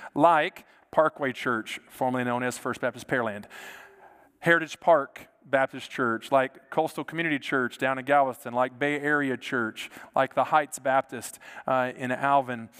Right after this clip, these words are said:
and so many others that we get to willingly and voluntarily partner together for the sake of the gospel. Uh, it's the greatest thing in the world. And then as a result of that, how we do missions,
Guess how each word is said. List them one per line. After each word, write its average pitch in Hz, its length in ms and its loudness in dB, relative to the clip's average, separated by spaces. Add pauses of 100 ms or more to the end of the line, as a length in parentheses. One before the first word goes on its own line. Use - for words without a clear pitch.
(120)
and 131 160 -4
so 170 200 -2
many 151 240 0
others 120 380 2
that 127 100 -2
we 135 120 -2
get 143 180 0
to 135 100 -2
willingly 165 680 0
and 127 200 -4
voluntarily 131 600 2
partner 139 360 -2
together 123 440 -2
for 120 160 -10
the 113 120 -6
sake 127 280 -2
of 120 60 -4
the 113 80 -4
gospel. 107 560 -2 (460)
Uh, 123 180 2
it's 139 180 -6
the 131 80 -2
greatest 135 440 -2
thing 135 140 -4
in 127 60 -2
the 120 80 -2
world. 117 420 -2 (300)
And 135 200 0
then 147 260 0
as 143 160 0
a 143 60 -4
result 139 400 0
of 156 80 -6
that, 143 180 4
how 139 160 0
we 135 140 -2
do 127 160 -6
missions, 107 580 -10